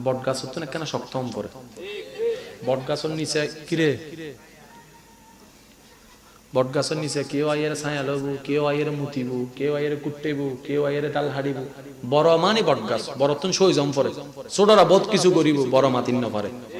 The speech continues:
মানে বহুত বড় অক্কল আছে সব, বহুত বড় অক্কল আছে। ছোট অক্কল হলে বেগিন মাপ, বেদোষ বড় অক্কল। আর যতক্ষণ দেখতে পারিবে, বা, বা, ভালো। দেওয়া বন্ধ করো, কেন গজ্জু যার আল্লাহ।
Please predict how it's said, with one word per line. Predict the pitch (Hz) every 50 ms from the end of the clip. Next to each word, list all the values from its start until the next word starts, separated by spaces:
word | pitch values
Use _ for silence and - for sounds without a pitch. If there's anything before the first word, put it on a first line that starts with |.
| - - - - 539 587 - - - - - - - - - - - -
মানে | 147 180
বহুত | 175 175 214 233 196
বড় | 180 180 185 180 180
অক্কল | 180 - - 180 170
আছে | 151 - 160 151
সব, | 131 135 127 165 151 - - 151 - 135 127 151 151
বহুত | 202 240 202
বড় | 185 180 165
অক্কল | 156 165 - 165 147
আছে। | 139 135 - - - - - 147 - - -
ছোট | - - 208 240 269
অক্কল | 262 262 - 254 233
হলে | 214 220 247
বেগিন | - 240 185 185 240 233
মাপ, | 220 190 170 - - - - - -
বেদোষ | - - - 180 202 165 160
বড় | 160 151 139 135
অক্কল। | 127 139 - 131 120 110 135 135 123 - - 131 123 - - - - - - - - - - - - - - - - - - - -
আর | 131 131
যতক্ষণ | 139 151 139 160 160 180 175
দেখতে | 170 175 165 -
পারিবে, | 175 175 180 - - - - - 175 170
বা, | 123 120 117 110
বা, | 107 104 95 92
ভালো। | 95 98 98 95 - - - - - 127 127
দেওয়া | 156 151 170 170 165
বন্ধ | 160 185 185 185 190
করো, | 208 208 220 226 240 330 - - 214 - 220 220 254 - - - - - -
কেন | 151 151 175 196 214
গজ্জু | 226 247 240 180 165 208 208
যার | 160 170 165 151 151 143
আল্লাহ। | 139 135 120 110 101